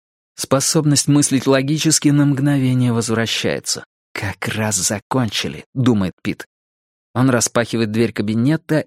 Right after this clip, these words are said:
и выбегает в коридор. Захлопывает её за собой и мчится к входной двери, к Лейсмейкер Лейн и благословенным жизням других людей.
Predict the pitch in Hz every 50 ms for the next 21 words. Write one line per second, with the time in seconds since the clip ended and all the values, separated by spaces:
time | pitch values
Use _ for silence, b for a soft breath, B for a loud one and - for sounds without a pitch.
0 | _ - - 180 185 160 156 165 151 139 131 139 123 - 120 113 117 107 104 -
1 | - - 113 107 107 107 123 135 123 - b b b b b b b b b 98
2 | 113 147 139 - - 135 139 135 - 139 143 131 - 135 135 131 113 120 - -
3 | 127 123 135 135 131 127 120 - - 147 147 - - 147 - - - - 131 120
4 | 127 135 135 135 127 117 123 120 110 104 101 - - 117 127 151 156 147 - -
5 | 139 139 139 131 - 147 131 131 131 135 156 170 170 160 151 143 139 127 120 131
6 | 131 127 127 117 - 127 123 123 131 165 185 180 180 175 165 139 117 143 165 156
7 | 151 151 143 143 135 147 160 160 175 160 127 - 104 87 80 62 67 65 - -